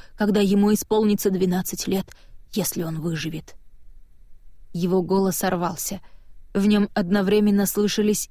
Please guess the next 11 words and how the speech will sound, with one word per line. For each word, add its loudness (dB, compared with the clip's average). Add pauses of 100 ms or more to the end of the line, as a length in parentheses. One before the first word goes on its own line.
и 2
радость, 0 (240)
и 0
отчаяние. -4 (1120)
«Все -2
мне 2
тогда 0
говорили, 0 (380)
что -4
я -4
глупец». -8